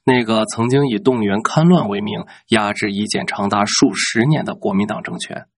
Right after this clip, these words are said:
最终在二零零零年和平地将政权交给了反对党。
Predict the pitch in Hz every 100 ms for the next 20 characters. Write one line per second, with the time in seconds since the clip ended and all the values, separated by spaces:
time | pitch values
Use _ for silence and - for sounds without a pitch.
0 | _ _ - 98 95 104 107 107 - -
1 | 92 - 107 95 98 104 104 110 120 107
2 | 98 104 113 147 139 104 104 101 - _
3 | - 95 98 110 101 - 98 107 117 107
4 | 107 117 - - 156 - -